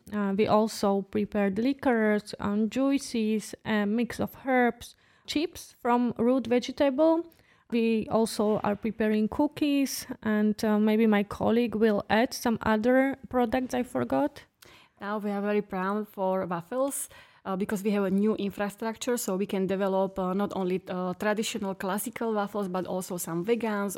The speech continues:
Speaker 2: or vegetarians waffles. And, uh,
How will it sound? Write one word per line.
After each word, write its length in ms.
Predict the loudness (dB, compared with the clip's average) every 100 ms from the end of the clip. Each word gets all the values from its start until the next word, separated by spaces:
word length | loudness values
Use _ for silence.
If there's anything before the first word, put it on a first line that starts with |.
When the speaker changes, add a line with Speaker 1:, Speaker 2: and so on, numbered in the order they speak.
| -4
Speaker 2:
or 220 | -4 -2
vegetarians 760 | -2 -2 -2 0 0 -2 -4
waffles. 600 | -4 -8 -4 -2 -2 -4 -14 -20 -20 -12 -6
And, 320 | -2 0 0
uh, 440 | -2 -2 -2 -2